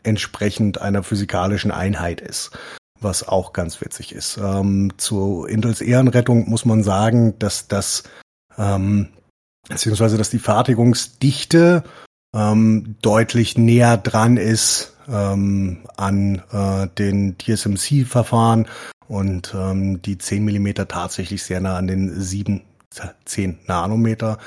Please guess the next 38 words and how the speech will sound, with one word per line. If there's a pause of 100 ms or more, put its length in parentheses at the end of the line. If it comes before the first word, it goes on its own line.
(380)
ähm,
sehr
nah
dran
sind
an
den
sieben
Nanometer
von
T
S
M
C,
was
die
Dichte
angeht,
nicht
was
die
Abmessungen
angeht. (500)
Ähm, (840)
das
muss
man
halt
vielleicht
nebenbei
erwähnen.
Nichtsdestotrotz, (420)
ähm,
ist
es
halt
eine
Anpassung